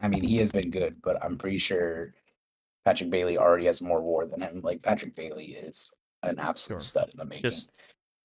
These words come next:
Speaker 2: just not gonna qualify.
Speaker 1: Yeah, just not gonna qualify. He's played, let's see, how many games he played? He's played
Speaker 2: Maybe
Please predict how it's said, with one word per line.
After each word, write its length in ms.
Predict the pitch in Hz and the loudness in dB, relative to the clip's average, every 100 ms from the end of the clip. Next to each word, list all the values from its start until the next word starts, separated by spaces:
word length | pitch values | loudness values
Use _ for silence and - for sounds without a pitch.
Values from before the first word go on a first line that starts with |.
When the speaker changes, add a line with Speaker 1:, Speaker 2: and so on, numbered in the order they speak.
| _ | _
Speaker 2:
just 180 | 143 - | 2 4
not 320 | 131 117 - | 4 4 2
gonna 160 | 123 107 | -2 -2
qualify. 420 | - - - - - _ _ _ _ _ _ | -4 -6 -6 -8 -8 _ _ _ _ _ _
Speaker 1:
Yeah, 220 | 180 185 90 | 6 8 6
just 180 | - | 0
not 120 | 92 87 | 0 0
gonna 120 | 85 | 2
qualify. 340 | 101 85 - | 4 6 4
He's 180 | 82 90 | 0 0
played, 260 | - 92 78 | 4 4 4
let's 120 | - | 0
see, 80 | - | 0
how 100 | 82 | -2
many 100 | 80 | -4
games 300 | 80 80 - | -4 -2 -2
he 120 | 69 | -2
played? 280 | - 67 67 | -6 -6 -4
He's 160 | 101 - | -4 0
played 580 | 95 87 90 87 87 113 | 2 4 4 2 0 -2
Speaker 2:
Maybe 400 | 107 104 113 | -4 -6 -6